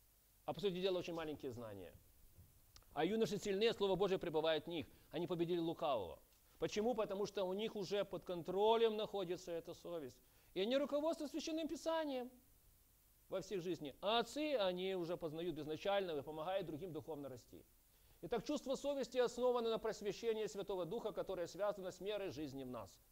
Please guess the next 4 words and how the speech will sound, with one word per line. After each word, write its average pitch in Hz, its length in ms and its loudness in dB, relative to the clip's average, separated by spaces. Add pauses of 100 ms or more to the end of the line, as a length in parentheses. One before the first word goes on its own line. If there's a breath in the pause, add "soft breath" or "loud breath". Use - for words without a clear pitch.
(320 soft breath)
Пожалуйста, 180 240 0
следующее. 160 580 -4 (2250)
Следующее, 147 340 -6
пожалуйста. 113 420 -12